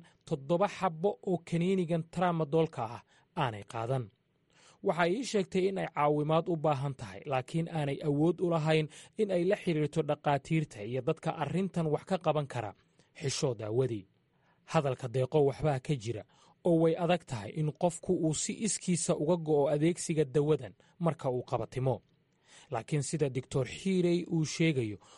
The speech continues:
fursadda uu qofku khadka nolosha caadiga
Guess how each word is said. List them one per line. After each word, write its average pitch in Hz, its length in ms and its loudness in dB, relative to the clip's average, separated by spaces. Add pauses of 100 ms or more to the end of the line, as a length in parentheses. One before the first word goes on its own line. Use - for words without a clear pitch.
(100)
fursadda 185 720 0
uu 165 220 0 (100)
qofku - 300 0
khadka - 420 -4
nolosha 165 400 2
caadiga 156 460 2